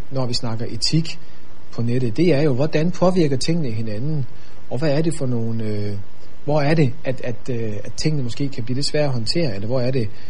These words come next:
udfordringerne og problemerne eventuelt opstår. Øh,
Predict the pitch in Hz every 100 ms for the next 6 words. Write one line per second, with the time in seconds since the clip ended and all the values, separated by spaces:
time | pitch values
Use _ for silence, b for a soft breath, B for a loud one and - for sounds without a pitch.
0 | B - 139 151 143 127 117 107 107 101
1 | 104 117 127 107 95 95 b b b -
2 | - 120 135 147 120 113 - 98 92 92
3 | - - - - - B B B B B
4 | B B B B B B B B - -
5 | - - - 131 131 131 127 120